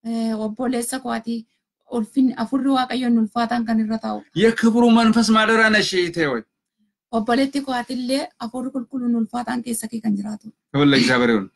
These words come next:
Speaker 1: Waaqayyo ulfinna ta'u.
Speaker 2: ስለዚህ
Speaker 1: Kanaafis
Speaker 2: እንደሚገባ እንመላለስ።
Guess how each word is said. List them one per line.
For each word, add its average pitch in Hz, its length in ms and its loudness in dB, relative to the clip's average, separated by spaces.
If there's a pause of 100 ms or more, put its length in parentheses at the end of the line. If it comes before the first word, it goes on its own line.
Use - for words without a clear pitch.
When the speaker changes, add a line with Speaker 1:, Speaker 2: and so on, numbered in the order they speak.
(100)
Speaker 1:
Waaqayyo 220 360 -2
ulfinna 208 360 -6
ta'u. 208 180 -18
Speaker 2:
ስለዚህ 131 480 -2 (1120)
Speaker 1:
Kanaafis 233 400 -2 (180)
Speaker 2:
እንደሚገባ 143 880 0 (100)
እንመላለስ። 117 720 2